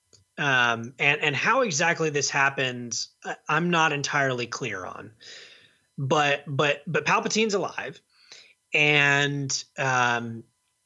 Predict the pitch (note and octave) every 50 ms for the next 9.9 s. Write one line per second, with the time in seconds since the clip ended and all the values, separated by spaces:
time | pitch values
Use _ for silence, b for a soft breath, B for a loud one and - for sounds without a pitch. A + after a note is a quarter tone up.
0 | _ _ _ _ _ - - _ _ - - D#3+ D3+ D3+ D3 C3+ C3+ - E3+ E3+
1 | F3 F3 E3+ D#3 D3+ D3+ D3 D3 D3 C#3+ C3+ C3+ - - C3+ B2+ - - D#3 E3
2 | E3+ E3+ - F#3 D3+ - - C#3+ C3+ C3+ C3 C3 B2+ B2+ B2 B2+ B B B B
3 | B B2+ C3+ C#3 C#3+ C#3 C#3 C3+ C3+ C3 C3 - - C#3+ C#3+ C#3 C3+ C3 B2+ B2+
4 | - C3 B2+ B2 - - A#2 - C3+ B2 A#2+ A#2 A2+ A2+ G2+ G2+ F#2 F2+ F2+ -
5 | - - - E2+ - B B B B B B E3 D3 B2 G2 G2 G2 - A#2 G#2+
6 | G#2+ A2 A#2+ B2+ B2+ C#3 D#3+ F#3+ G#3 G3 D3+ D3+ E3+ D#3 D3+ D3 C#3 C3+ - -
7 | C3+ C3 C3+ C3 C3 C3 - C3 B2+ B2 A#2+ A#2+ A#2+ B2 A#2+ A2+ A2+ A#2 A#2 -
8 | A2 - - - - B B B B B B B B B - B2+ B2 B2 A#2+ A#2
9 | A#2 A#2 A#2 A2 B2 B2 A#2+ A#2+ B2 A#2+ A#2 A2+ A#2 A#2 A#2 A2+ A2+